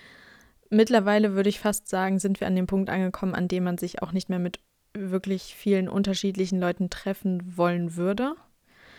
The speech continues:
Selbst wenn es nur zu zweit wäre, das ist ja erlaubt. Aber ich persönlich vermeide momentan Kontakte, die ich in der letzten Zeit physisch nicht gesehen habe.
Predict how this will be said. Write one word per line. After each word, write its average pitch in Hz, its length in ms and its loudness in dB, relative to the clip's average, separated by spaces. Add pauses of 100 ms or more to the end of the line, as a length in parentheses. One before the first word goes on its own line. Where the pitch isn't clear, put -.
(300)
Selbst 196 400 2
wenn 196 100 2
es 190 120 -2
nur 196 120 4
zu - 140 -4
zweit 190 360 0
wäre, 208 500 2
das - 200 -2
ist 196 120 -6
ja 180 100 2
erlaubt. 170 640 2 (260)
Aber 190 520 4 (1080)
ich 294 160 6
persönlich 220 360 8
vermeide 190 340 4
momentan 185 800 2 (120)
Kontakte, 202 500 -2
die 190 400 -2 (100)
ich 196 120 -4
in 202 60 4
der 190 100 4
letzten 185 300 2
Zeit 185 380 -4 (140)
physisch 208 500 2
nicht 208 240 6
gesehen 175 400 -2
habe. 180 440 2